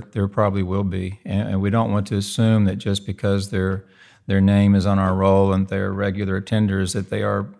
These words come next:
they're believers. We never want just to make that assumption. So, um, w-, we, we wanna be perfectly clear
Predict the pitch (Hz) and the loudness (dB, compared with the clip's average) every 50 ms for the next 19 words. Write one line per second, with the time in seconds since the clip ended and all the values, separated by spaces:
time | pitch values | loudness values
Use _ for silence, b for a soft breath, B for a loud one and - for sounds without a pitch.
0 | _ _ - 113 104 98 92 110 98 98 107 110 98 92 87 87 101 95 95 98 | _ _ -6 -4 -4 -2 -2 0 0 2 2 2 2 0 -2 -2 0 0 0 0
1 | 98 101 95 95 98 98 98 - - 92 90 - _ - 104 98 98 98 95 95 | 0 0 0 0 -2 -2 -4 -6 -8 -8 -8 -10 _ -2 0 2 2 2 0 -2
2 | - 107 101 95 107 - - 98 92 98 - - - 104 110 b b b b b | -4 -6 -8 -6 -8 -8 -6 -6 -6 -6 -6 -8 -10 -10 -12 b b b b b
3 | b b b b b b b b _ - - - 151 139 131 123 123 - 131 127 | b b b b b b b b _ -8 0 2 4 6 6 4 4 4 4 4
4 | 127 127 127 131 131 - - - - 147 156 156 156 - - - 151 143 139 143 | 6 6 4 4 2 -2 -4 -4 -2 0 0 0 0 0 -2 0 0 2 4 4
5 | 156 170 175 156 139 135 120 - - 131 123 117 123 113 - - 113 98 - - | 6 6 6 4 4 2 0 2 2 2 2 2 0 -2 -2 -2 -4 -4 -4 -6
6 | - - 107 101 101 101 98 98 95 95 | -4 -2 0 2 4 4 4 2 2 0